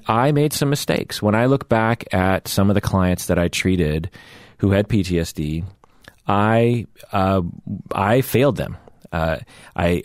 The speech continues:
I either went too fast because I didn't know any better, or, um,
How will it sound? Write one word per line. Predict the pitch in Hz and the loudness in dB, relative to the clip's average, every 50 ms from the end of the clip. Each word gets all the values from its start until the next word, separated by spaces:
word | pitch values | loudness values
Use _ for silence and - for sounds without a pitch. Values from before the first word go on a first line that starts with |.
| - - | -4 -2
I | 98 92 95 | 0 2 2
either | 98 104 104 107 104 | 2 2 2 2 2
went | 101 101 87 - | 2 2 0 0
too | - 110 104 | 0 0 0
fast | - - - 87 85 95 117 147 - - - - - - | 0 0 -2 0 0 0 0 -2 -4 -8 -12 -16 -12 -8
because | - 87 98 92 92 | -6 -2 0 0 2
I | 90 | 2
didn't | 87 95 90 85 | 2 2 2 0
know | 78 80 85 | 0 0 0
any | 92 92 78 | 0 -2 -2
better, | 73 76 80 82 - - - - - - - - - - | -4 -4 -6 -6 -8 -12 -18 -20 -20 -20 -20 -18 -6 0
or, | 107 107 110 120 127 131 135 - - - _ _ - - _ _ _ - | 2 2 4 4 4 2 0 -2 -6 -16 _ _ -20 -20 _ _ _ -2
um, | 110 107 104 101 98 98 98 98 | 0 2 2 2 2 2 2 0